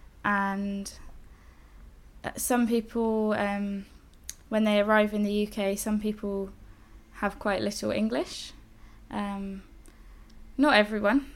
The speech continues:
obviously, but yeah, sometimes people arrive here because they're fleeing war or persecution, and it's just, it hasn't been safe for them to live in their home country anymore.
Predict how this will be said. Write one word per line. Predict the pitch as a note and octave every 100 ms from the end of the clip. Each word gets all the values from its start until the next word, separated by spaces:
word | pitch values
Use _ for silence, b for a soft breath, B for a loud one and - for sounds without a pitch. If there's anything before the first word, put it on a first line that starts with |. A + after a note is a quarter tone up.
| C4
obviously, | G#3+ G#3+ - A3+ A#3+ -
but | G#3 G3 - b b b b b -
yeah, | A3+ G3
sometimes | - A3+ G#3+ G#3 G#3+
people | A3 G#3 G3+
arrive | G3 G3 F#3+ G3+
here | F#3+ F#3 G3 - - - - b b b b -
because | G#3+ G#3+ G3 G3
they're | G3
fleeing | - G3+ F#3+ F#3
war | F#3 F#3 F#3+ -
or | F#3 E3+ F3 E3+
persecution, | G3+ F#3 G#3+ - F#3+ - F#3 F#3 - b b b b -
and | F#3+
it's | F#3 -
just, | G3 F3+ - - -
it | F3+
hasn't | G3+ F#3+ F#3+ F3
been | F#3
safe | F3+ F3+ F3+
for | -
them | F#3 F3
to | E3+ F3+ E3+ F3+ -
live | F3+
in | F3+
their | F3+
home | F#3 F#3
country | G3+ G3 G#3
anymore. | G3 F#3 F#3 G#3+